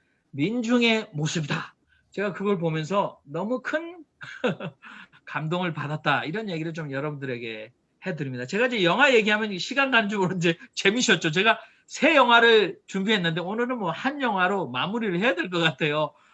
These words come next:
아무튼 이 프레셔스 소설을 읽어보시든 영화를 보시든 썬댄스 영화제에 나왔던 이 프레셔스. 그런데 저는 이 북미의 흑인들,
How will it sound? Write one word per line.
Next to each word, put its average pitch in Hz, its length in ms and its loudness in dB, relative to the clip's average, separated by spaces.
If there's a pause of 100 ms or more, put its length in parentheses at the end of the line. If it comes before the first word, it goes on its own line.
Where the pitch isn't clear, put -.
(140)
아무튼 262 340 -4
이 254 140 -6
프레셔스 285 560 2
소설을 277 680 0 (720)
읽어보시든 190 960 -2 (220)
영화를 196 380 2
보시든 135 520 -6 (200)
썬댄스 277 600 -2
영화제에 170 360 -2
나왔던 151 420 -4
이 165 160 -10
프레셔스. - 500 -12
그런데 285 680 2 (320)
저는 220 520 2 (140)
이 180 180 -4
북미의 277 800 4 (180)
흑인들, 269 800 2